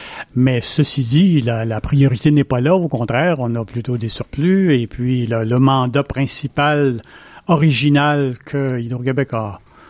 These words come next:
met de l'avant récemment, c'est plutôt l'électrification des transports, ce qui est très bien,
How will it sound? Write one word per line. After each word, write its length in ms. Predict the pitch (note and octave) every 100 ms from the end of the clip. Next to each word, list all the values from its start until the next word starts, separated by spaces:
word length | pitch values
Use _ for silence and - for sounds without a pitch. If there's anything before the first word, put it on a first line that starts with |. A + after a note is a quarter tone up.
| -
met 180 | C#3 D3+
de 80 | C#3
l'avant 380 | C3 B2+ C3+ C3+
récemment, 580 | C3+ B2 C3 A2+ D3 F#3+
c'est 160 | -
plutôt 280 | - - C#3
l'électrification 840 | B2 A#2+ A#2+ - - - B2 C3
des 140 | B2 A2
transports, 640 | - G2+ - E3+ B3 G#3
ce 340 | - - - A#2
qui 300 | - B2 A#2
est 60 |
très 180 | A#2 B2
bien, 280 | G#2+ D3+ G3+